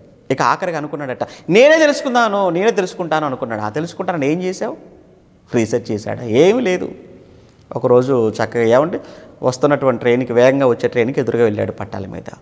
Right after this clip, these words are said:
చనిపోయాడు. భార్య విధవరాలైపోయింది, పిల్లలు తండ్రి లేనివాడైపోయారు,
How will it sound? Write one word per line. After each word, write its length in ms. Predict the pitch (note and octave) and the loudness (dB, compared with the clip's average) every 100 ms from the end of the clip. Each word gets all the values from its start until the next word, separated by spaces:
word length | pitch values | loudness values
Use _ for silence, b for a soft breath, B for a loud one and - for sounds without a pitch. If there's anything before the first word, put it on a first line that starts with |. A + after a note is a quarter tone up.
| - - - - | -20 -20 -14 -12
చనిపోయాడు. 500 | - - - - - - _ - _ _ _ _ _ - - - - | -12 -16 -18 -20 -20 -20 _ -20 _ _ _ _ _ -20 -20 -20 -8
భార్య 420 | F2+ G2 A#2+ A2 - - - - | -2 0 0 -6 -12 -20 -20 -12
విధవరాలైపోయింది, 720 | F#2+ G#2 A#2+ A2 G2 - E2 - - - | -4 0 0 0 -4 -10 -14 -16 -12 -4
పిల్లలు 340 | A#2 C#3 G2+ - - - - | -2 -2 -6 -14 -20 -20 -14
తండ్రి 180 | A2 A2+ | -6 0
లేనివాడైపోయారు, 680 | C3+ C#3+ A#2+ G#2 F#2 F#2+ F2 | 0 0 -2 -4 -6 -8 -8